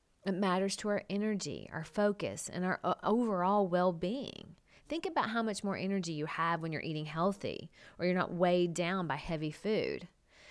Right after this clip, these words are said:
And finally, the amount of time we spend with our family and friends,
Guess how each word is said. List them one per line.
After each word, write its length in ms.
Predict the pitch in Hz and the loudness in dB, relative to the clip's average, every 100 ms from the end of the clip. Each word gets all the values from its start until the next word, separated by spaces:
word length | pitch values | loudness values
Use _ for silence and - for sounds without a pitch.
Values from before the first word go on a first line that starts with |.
| - - - | -20 -16 -2
And 340 | 202 196 170 | 2 2 0
finally, 720 | - 269 311 254 196 180 147 | 0 0 2 2 2 2 0
the 180 | 175 196 | 0 2
amount 420 | 196 190 185 196 | 2 2 2 0
of 100 | 208 | -2
time 400 | - - 165 190 | -4 -4 -2 0
we 140 | 226 247 | 0 -2
spend 420 | - 269 269 277 | -4 -4 -2 2
with 100 | 220 | 2
our 120 | 180 | 2
family 500 | - 170 180 185 175 | 0 -2 0 0 0
and 120 | 165 | -4
friends, 680 | 156 170 156 190 233 254 - | -6 -6 -4 -2 -2 -4 -8